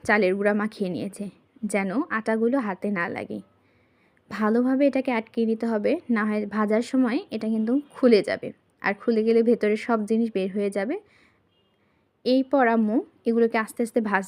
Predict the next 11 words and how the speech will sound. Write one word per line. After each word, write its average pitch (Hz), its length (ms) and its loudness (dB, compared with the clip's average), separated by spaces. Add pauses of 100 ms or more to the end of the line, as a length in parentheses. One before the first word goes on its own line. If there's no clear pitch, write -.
দিয়ে 185 180 -4
নিচ্ছে। 208 320 -12 (600)
এই 220 80 0
ভাঁজ 226 300 2
দেওয়াটাও 240 400 2
আমার 226 160 2
খুব 226 160 -4
একটা 208 200 -2
সুন্দর 220 400 0
হয় 226 280 0
না, 220 60 -2